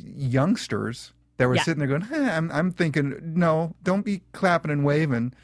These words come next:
Speaker 1: Settle down and
Speaker 2: Uh,
Speaker 1: listen
Speaker 2: yeah.
Speaker 1: and watch because you're being schooled here
Speaker 2: Yes.
Speaker 1: about how to sing."
Speaker 2: Yes.
Speaker 1: So they were great. I liked 'em.
Speaker 2: I did
Speaker 1: I,
Speaker 2: too.
Speaker 1: I hope, you know, they tighten a few things up, but I, I think you're right. I think we're gonna see them for a while.
Speaker 2: I think so too.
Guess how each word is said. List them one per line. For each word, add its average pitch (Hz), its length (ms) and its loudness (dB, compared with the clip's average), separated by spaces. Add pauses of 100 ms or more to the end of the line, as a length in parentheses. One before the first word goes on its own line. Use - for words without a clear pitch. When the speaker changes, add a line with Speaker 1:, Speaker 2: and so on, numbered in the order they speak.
Speaker 1:
Settle 170 360 2
down 160 240 2
and 139 120 4
Speaker 2:
Uh, 135 40 4
Speaker 1:
listen 156 280 2
Speaker 2:
yeah. 160 120 8
Speaker 1:
and 127 100 2
watch 135 400 2
because 127 260 0
you're 131 100 2
being 165 260 2
schooled 180 520 4
here 117 340 0
Speaker 2:
Yes. 147 580 0
Speaker 1:
about 131 340 2
how 135 180 2
to 123 80 -2
sing." 117 600 -4 (160)
Speaker 2:
Yes. - 500 -12
Speaker 1:
So 127 320 4
they 151 160 8
were 226 140 6
great. 131 320 4
I 131 120 4
liked 151 360 4
'em. 147 200 0
Speaker 2:
I 180 120 6
did 135 120 4
Speaker 1:
I, 135 60 4
Speaker 2:
too. 131 120 2
Speaker 1:
I 135 100 4
hope, 151 280 0 (120)
you 170 100 0
know, 143 100 4
they 127 120 2
tighten 143 340 0
a 147 60 0
few 147 220 -2
things 147 280 -2
up, 143 260 0
but 110 140 0 (140)
I, - 200 -8
I 135 120 2
think 139 160 -2
you're 127 80 2
right. 107 120 2
I - 40 -6
think 120 100 -2
we're 135 80 0
gonna 127 100 0
see - 180 -4
them 113 120 -2
for 107 160 -6
a 101 40 -4
while. 110 300 -4
Speaker 2:
I 160 80 0
think 156 200 -4
so 156 160 -2
too. 143 360 -2